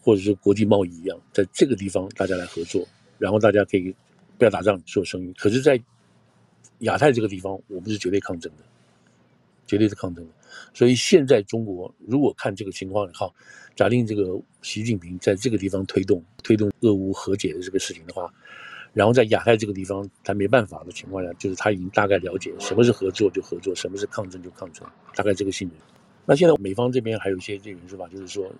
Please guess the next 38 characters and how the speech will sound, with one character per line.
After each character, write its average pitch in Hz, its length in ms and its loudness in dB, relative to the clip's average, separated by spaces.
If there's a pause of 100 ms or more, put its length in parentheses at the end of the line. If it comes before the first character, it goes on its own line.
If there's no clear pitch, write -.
现 165 200 2
在 139 80 6
即 131 160 -2
使 131 140 -8
中 127 180 0
美 107 100 0
之 92 120 -8
间 107 200 0
这 101 100 -2
样 95 120 0 (180)
解 92 180 -4
冻 107 240 2
啊， 85 180 -20
解 92 120 -2
冻， 104 200 0 (360)
可 - 120 2
是 127 120 4
你 104 100 0
要 104 140 0
看 104 240 0 (360)
他 - 180 0
们 127 100 -2
在 127 140 4
什 101 220 -2
么， 92 200 -6
就 127 120 0
是 110 80 0
中 120 180 2
共 117 180 2
啊， 80 100 -20
在 113 120 -2
什 - 260 -2
么 104 160 2
事 139 240 -2
情 98 140 -8
上 98 160 -6
发 95 240 -6
言。 80 180 -14